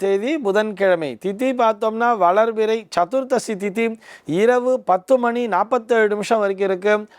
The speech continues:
அதனைத் தொடர்ந்து பௌர்ணமி திதியானது வந்து விடுகிறது. இன்னைக்கு நட்சத்திரம் பார்த்தோம்னா திருவாதிரை நட்சத்திரம் காலை ஏழு மணி நாற்பத்தஞ்சு நிமிஷம் வரைக்கும் இருக்கு. அதனைத் தொடர்ந்து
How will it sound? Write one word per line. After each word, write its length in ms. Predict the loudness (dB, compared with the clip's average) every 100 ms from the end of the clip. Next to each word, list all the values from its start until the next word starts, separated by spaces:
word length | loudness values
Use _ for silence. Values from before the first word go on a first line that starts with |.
| _
அதனைத் 540 | 0 0 0 -2 -2
தொடர்ந்து 500 | 0 2 0 0 2 2 2 4
பௌர்ணமி 500 | 4 4 0 -2 -4
திதியானது 520 | -4 0 2 2 0 -2
வந்து 180 | -2 -2 -2
விடுகிறது. 540 | -2 -2 0 0 -2 -10 -18
இன்னைக்கு 360 | -8 -6 -4 -4 -4
நட்சத்திரம் 520 | -2 0 2 2 2 0
பார்த்தோம்னா 420 | 2 -2 0 0 -2 -8 _ 0
திருவாதிரை 440 | 4 6 4 4 0
நட்சத்திரம் 460 | 0 -4 -2 -2 -4 -4
காலை 420 | 2 4 4 2 -2 0 2
ஏழு 220 | 2 2 0
மணி 220 | -2 -2 -2 0
நாற்பத்தஞ்சு 600 | 0 0 -4 -2 -2 -2
நிமிஷம் 280 | -4 -2 -2
வரைக்கும் 260 | -2 -2 -2
இருக்கு. 260 | -2 0 -2 -2 -12 -12 -4
அதனைத் 360 | 0 0 0 -2 0
தொடர்ந்து 420 | 2 0 0 2